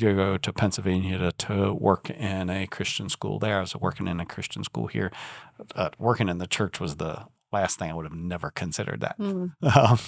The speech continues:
Speaker 1: so I was asking, we were asking the Lord, uh, job in Pennsylvania, job in Pennsylvania,
Speaker 2: Mm-hmm.
Speaker 1: job at York Christian Academy, g-,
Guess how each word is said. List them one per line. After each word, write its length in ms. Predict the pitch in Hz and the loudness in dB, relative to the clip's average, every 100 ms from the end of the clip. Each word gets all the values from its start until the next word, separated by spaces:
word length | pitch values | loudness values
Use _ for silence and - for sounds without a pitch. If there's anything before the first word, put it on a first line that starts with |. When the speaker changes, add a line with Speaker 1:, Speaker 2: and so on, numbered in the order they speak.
| - - - - - - - - - _ _ _ _ | -10 -12 -12 -12 -14 -18 -20 -20 -20 _ _ _ _
Speaker 1:
so 200 | - 139 | 6 8
I 260 | - 135 147 | 10 12 12
was 720 | 135 127 120 117 117 113 104 - - | 12 12 12 10 8 6 4 4 6
asking, 880 | 127 - - 127 113 110 107 113 120 | 8 8 4 6 6 6 6 4 4
we 160 | 131 | 6
were 220 | 123 113 - | 8 6 4
asking 540 | 113 110 101 - 110 104 | 6 6 4 0 2 4
the 80 | 110 | 2
Lord, 520 | 92 92 113 123 107 - - | 4 6 6 4 0 -8 -8
uh, 300 | - 92 - - - - _ _ - | -6 -6 -8 -16 -20 -20 _ _ -2
job 200 | - 90 | 4 4
in 100 | 101 | 4
Pennsylvania, 500 | 95 95 92 95 95 | 2 0 -2 -6 -4
job 240 | 90 92 95 | -2 0 0
in 100 | 92 | -2
Pennsylvania, 540 | 98 95 214 92 92 | -4 -6 -4 -4 -2
Speaker 2:
Mm-hmm. 60 | 90 | 2
Speaker 1:
job 280 | 95 92 104 | 6 6 4
at 120 | - | -2
York 200 | 98 - | -6 -6
Christian 680 | - - - 95 95 92 92 | -6 -4 -2 0 2 2 2
Academy, 680 | 98 95 90 92 90 92 | 0 -2 -2 -2 -2 -4
g-, 80 | 117 | -2